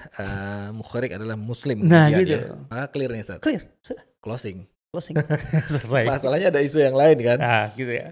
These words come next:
Speaker 1: Kalau dia statusnya tetap sebagai Yahudi.
Speaker 2: Ya.
Speaker 1: Ya.
Speaker 2: Saya dapati memang itu yang paling kuat itu dari Al-Khassaf itu. Dalam kitabnya Auqaf Al-Khassaf gitu ya. Yang menyatakan bahwa,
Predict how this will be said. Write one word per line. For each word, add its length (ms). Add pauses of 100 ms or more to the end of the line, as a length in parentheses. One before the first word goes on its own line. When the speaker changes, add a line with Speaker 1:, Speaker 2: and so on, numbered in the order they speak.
(140)
Speaker 1:
Kalau 320
dia 240
statusnya 720
tetap 160
sebagai 340
Yahudi. 460
Speaker 2:
Ya. 320 (300)
Speaker 1:
Ya. 180 (1080)
Speaker 2:
Saya 240
dapati 400
memang 240
itu 160
yang 80
paling 200
kuat 220
itu 120
dari 180
Al-Khassaf 580
itu. 220 (160)
Dalam 240
kitabnya 340
Auqaf 380
Al-Khassaf 560 (380)
gitu 200
ya. 140 (840)
Yang 460 (720)
menyatakan 500
bahwa, 460